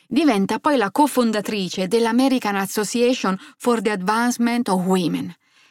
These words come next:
È la prima donna eletta dall'American Academy of Arts and Sciences e una delle prime donne elette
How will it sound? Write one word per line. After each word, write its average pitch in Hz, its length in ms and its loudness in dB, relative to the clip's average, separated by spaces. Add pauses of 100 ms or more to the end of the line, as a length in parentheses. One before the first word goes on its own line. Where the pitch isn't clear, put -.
(160)
È - 120 -8
la 202 200 -2
prima 262 340 2
donna 226 340 0
eletta 196 560 -2 (180)
dall'American 196 800 -2
Academy 196 600 -2
of 185 220 2
Arts 190 360 0
and 180 160 0
Sciences 160 880 -4 (300)
e - 140 0
una 285 220 2
delle 226 300 0
prime 262 320 2
donne 226 480 0
elette 202 500 -2